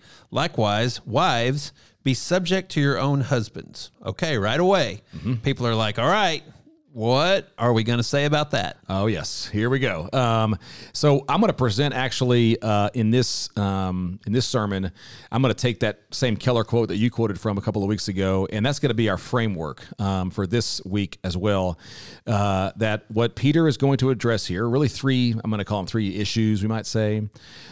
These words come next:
Speaker 2: are both outrageous and compelling in the ancient and the modern world. And I think when we read this right off the bat, modern readers read this, especially, uh, kind of Western ones, and go, "Okay, I know what's outrageous. He says, 'Wives, submit.'" That's outrageous.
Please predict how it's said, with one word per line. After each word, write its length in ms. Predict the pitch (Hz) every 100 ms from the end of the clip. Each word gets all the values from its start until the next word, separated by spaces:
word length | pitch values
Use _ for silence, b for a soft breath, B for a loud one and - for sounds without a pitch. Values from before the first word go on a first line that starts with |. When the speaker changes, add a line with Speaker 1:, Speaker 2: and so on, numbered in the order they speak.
| B
Speaker 2:
are 200 | 113 110
both 400 | 95 120 120 - - _ -
outrageous 800 | 113 104 92 120 127 175 - - _ - _ _
and 180 | 110 110
compelling 560 | 110 92 123 104 87 90
in 160 | 104
the 140 | 101 104
ancient 400 | 131 139 151 147 131
and 200 | 120 113
the 60 |
modern 320 | 107 104 98
world. 300 | 95 90 85
And 80 | 104
I 60 | 110
think 180 | 143 113
when 160 | 104
we 160 | 135 226
read 260 | 139 113
this 240 | 107 107 - B -
right 220 | 131 147
off 100 | 107
the 100 | 110
bat, 440 | 123 110 110 - B B B B
modern 340 | 120 147 151
readers 320 | 110 107 104 101
read 160 | 110
this, 160 | 104 -
especially, 420 | - 120 110 98 -
uh, 260 | 98 98
kind 180 | 95 110
of 40 | 90
Western 320 | 127 - 110
ones, 140 | 101
and 140 | 101 101
go, 340 | 101 98 -
"Okay, 280 | 156 160 143
I 100 | 160
know 140 | 202
what's 180 | 170 147
outrageous. 600 | 143 110 110 95 92 - - b b b b -
He 120 | 117
says, 260 | - 117 85
'Wives, 280 | 107 101
submit.'" 460 | - 90 90 - - -
That's 300 | - 131 135 -
outrageous. 580 | 110 95 95 - -